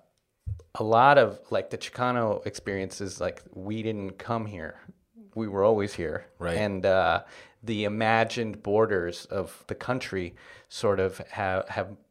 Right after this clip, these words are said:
Speaker 1: pushed past us.
Speaker 2: Yeah.
Speaker 1: And that, and so,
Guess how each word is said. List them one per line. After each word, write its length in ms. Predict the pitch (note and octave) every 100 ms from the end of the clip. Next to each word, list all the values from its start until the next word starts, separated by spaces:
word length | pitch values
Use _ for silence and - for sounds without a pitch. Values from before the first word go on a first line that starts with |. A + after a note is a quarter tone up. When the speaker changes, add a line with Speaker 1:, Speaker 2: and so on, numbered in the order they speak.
| -
Speaker 1:
pushed 300 | - A#2 -
past 400 | - A#2+ A#2+ -
us. 400 | - - - - _ E2+
Speaker 2:
Yeah. 220 | D2+ - - - - - _ -
Speaker 1:
And 360 | G2+ F#2+ F#2 F2+
that, 340 | A#2 A#2+ B2 -
and 280 | G#2+ G#2 G2 -
so, 480 | - B2 A#2 A#2